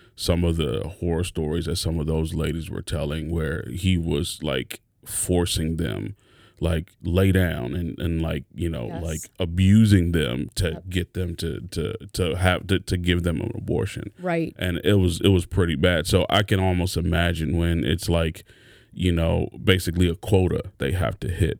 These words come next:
Speaker 1: It's, it's more about a number
Speaker 2: Yes.
Speaker 1: more than there is, like, the care and concern. So I would imagine that walking into, uh, uh, you know, the woman's clinic, that,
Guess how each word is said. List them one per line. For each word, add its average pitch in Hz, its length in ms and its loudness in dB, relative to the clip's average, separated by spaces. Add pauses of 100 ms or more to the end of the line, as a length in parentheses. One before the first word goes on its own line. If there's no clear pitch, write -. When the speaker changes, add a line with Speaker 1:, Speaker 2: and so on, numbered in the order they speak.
Speaker 1:
It's, - 400 -4
it's - 180 -2
more 87 220 2
about 80 240 0
a 92 60 2
number 85 600 2 (220)
Speaker 2:
Yes. 123 260 -4
Speaker 1:
more 87 160 0
than 85 180 0
there 82 260 2
is, 82 240 0
like, 80 260 0
the 82 120 -4
care 82 520 0
and 80 180 0
concern. 82 800 -2
So 82 440 0 (400)
I - 120 0
would 87 140 4
imagine 85 540 2
that 78 240 0
walking 82 500 0
into, 82 880 -2
uh, 78 400 -4 (240)
uh, 62 300 -6 (560)
you 95 120 0
know, 80 220 0
the 82 140 0
woman's 87 360 2
clinic, 87 460 0
that, 78 160 -4